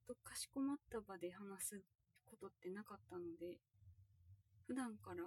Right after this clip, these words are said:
オレオレって言ってたので、それで、まあ普通に私は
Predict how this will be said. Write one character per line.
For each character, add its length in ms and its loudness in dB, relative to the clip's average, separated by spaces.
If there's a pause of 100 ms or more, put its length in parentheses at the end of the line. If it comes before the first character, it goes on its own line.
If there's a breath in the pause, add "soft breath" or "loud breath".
オ 100 -4
レ 160 -2
オ 160 -4
レ 80 -2
っ 40 -2 (340)
て 80 -14
言 80 -6
っ 20 -10
て 240 -18
た 60 0
の 200 0
で、 200 2 (2500)
そ 60 0
れ 160 2
で、 280 -4 (2250)
ま 100 -2
あ 40 -6
普 160 -14
通 220 4
に 320 8 (100)
私 400 0
は 240 2